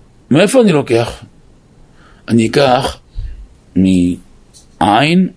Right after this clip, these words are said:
לא, תהיה סקרנית, מהאוזן תהיה צייתנית, מהאף, לא, מהפה תהיה פטפט, מהיד תהיה משמשנית, מהרגל תהיה צענית". לקח מקום הכי צנוע באדם, אמר לה, "ביתי, היא צנועה".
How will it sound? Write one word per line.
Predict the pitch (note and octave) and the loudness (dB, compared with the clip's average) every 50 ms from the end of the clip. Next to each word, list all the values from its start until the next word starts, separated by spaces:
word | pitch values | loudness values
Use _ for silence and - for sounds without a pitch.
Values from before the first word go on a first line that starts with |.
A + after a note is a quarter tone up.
| _ - | _ 0
לא, | D#3+ E3+ F3+ F3 F#3+ | 0 2 2 0 -2
תהיה | - C#3 C#3+ | -2 -4 -2
סקרנית, | - - C#3 A#2+ - A#2 A#2+ B2 C#3+ C#3 B2 B2 - - - _ - | -2 -2 -4 -4 -4 -4 -2 0 0 -2 -2 -4 -8 -20 -18 _ -2
מהאוזן | - G#2+ A#2 C#3 D#3 D3+ F3+ F#3 D#3+ | 0 2 2 2 2 2 2 0 0
תהיה | C3+ - G2 G2+ | -2 -4 -8 -8
צייתנית, | G#2+ - A2+ B2 A#2 - - A#2+ B2+ B2 A2 - - - | -6 -6 -6 -6 -6 -6 -4 -2 -2 -2 -4 -4 -6 -4
מהאף, | F#2 G#2 A#2 C#3+ D#3 D#3 C#3+ - - - - | -2 0 0 2 0 0 0 -2 -6 -6 -2
לא, | A#2 A#2+ - - - - - - - - - - - - - | 0 0 -2 -2 -8 -16 -20 -20 -20 -20 -20 -20 -20 -10 -4
מהפה | B2+ C3+ C3+ C#3 - F#3 G#3 F3 | 0 0 0 2 2 2 2 2
תהיה | - C3+ B2 | 2 0 -2
פטפט, | A#2 B2 B2 A#2+ - C#3 B2 B2 | 0 -2 -4 -4 -6 -8 -6 -2
מהיד | A#2+ B2 B2+ B2 C3 D3 E3+ F3+ F#3+ F#3 | 0 2 2 2 2 2 2 2 2 0
תהיה | F#3+ D#3 C3 | 0 0 0
משמשנית, | C3+ C3 - B2+ C#3 C3+ A#2+ - C#3+ D3 C#3 A#2+ - A2+ | 0 0 0 0 -2 -2 0 -2 -2 -2 -2 -2 -2 0
מהרגל | A#2 B2 C#3 D#3+ F#3 F3+ G3 G#3+ F#3+ | 0 2 2 2 2 2 4 2 2
תהיה | - - B2 A#2+ A2+ | 2 0 -2 -2 -2
צענית". | - - - B2 C#3 D3 C3 B2 - - _ _ _ _ _ _ _ _ _ _ _ _ - - _ _ _ _ _ - | -4 -6 -4 -2 -2 -2 -4 -4 -8 -16 _ _ _ _ _ _ _ _ _ _ _ _ -20 -20 _ _ _ _ _ -8
לקח | - A#2 A#2+ - F#3 D#3 | -6 -4 0 0 0 0
מקום | E3 D#3 C3 - - D3 | 0 -4 0 0 0 0
הכי | C#3+ C3+ C#3+ D#3 D3+ | 0 0 0 -2 -2
צנוע | - - C3 B2+ C3 C3 B2 | 0 0 0 2 2 2 0
באדם, | A2+ G#2 G2 E2+ E2+ D#2+ E2+ F#2+ A#2 C#3+ F#3 G#3+ A3+ G#3+ - _ _ - - - - - - A2+ | 0 -2 -4 -4 -6 -4 -2 -2 0 2 2 2 0 -2 -4 _ _ -20 -20 -20 -20 -14 -6 -4
אמר | A2+ C3 C#3 | -2 0 0
לה, | C#3 C3+ B2 | 0 -2 -4
"ביתי, | G2+ G#2 G#2+ G#2+ - - D3+ E3+ G#3 A3+ B3+ A#3+ B3 - - - | -4 -4 -6 -6 -4 -2 0 2 2 4 2 2 0 -2 -12 -6
היא | A#2 A2+ A#2+ C#3 D3+ C#3+ | -2 0 0 0 0 -2
צנועה". | C3 - - C3 G#2+ G2 F#2 | -4 -6 -6 -4 -2 -2 -4